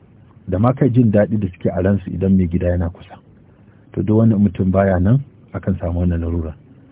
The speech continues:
Shi sa lokacin Sayyidina Umar yana yawo da daddare, wata mata tana waka. A cikin waƙarta tana bayyana cewa in banda tana jin tsoron Allah, da ta gayyaci kwarto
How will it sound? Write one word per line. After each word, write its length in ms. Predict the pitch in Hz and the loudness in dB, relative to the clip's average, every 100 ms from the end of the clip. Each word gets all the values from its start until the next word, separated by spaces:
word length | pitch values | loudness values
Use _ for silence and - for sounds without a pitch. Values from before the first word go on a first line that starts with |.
| - - _ - | -20 -20 _ -10
Shi 80 | |
sa 120 | 95 98 | -2 2
lokacin 360 | 101 92 101 | 2 0 -4
Sayyidina 400 | 95 95 95 92 | 0 0 2 0
Umar 320 | 92 101 98 92 | 2 2 4 4
yana 240 | 95 92 | 4 4
yawo 240 | 92 95 | 4 2
da 80 | 87 | 0
daddare, 380 | 85 85 90 95 95 | -2 -2 0 2 2
wata 220 | 95 101 | 0 -2
mata 380 | 92 82 - 87 | -2 -2 -2 -4
tana 340 | - 98 90 | -2 -2 -2
waka. 420 | 85 87 90 85 - - _ _ - - | -2 -2 -4 -8 -18 -20 _ _ -20 -16
A 60 | |
cikin 220 | 92 - 98 | -14 -6 0
waƙarta 380 | 98 95 87 - | 0 0 -6 -4
tana 240 | 92 90 | -2 0
bayyana 360 | 87 92 87 85 | 2 2 2 -2
cewa 320 | - 92 87 98 | -4 -4 -2 0
in 100 | 98 | 2
banda 220 | 104 98 | 2 2
tana 260 | 92 98 92 | 0 0 2
jin 180 | 98 | 0
tsoron 300 | 95 92 90 92 | -2 -2 -2 -2
Allah, 280 | 113 117 - - - - - - | 0 -2 -4 -12 -20 -20 -16 -6
da 160 | 90 | -6
ta 200 | 90 101 95 | -4 -4 0
gayyaci 420 | 95 90 87 98 | 2 0 -2 -8
kwarto 400 | - 92 - | -6 -6 -4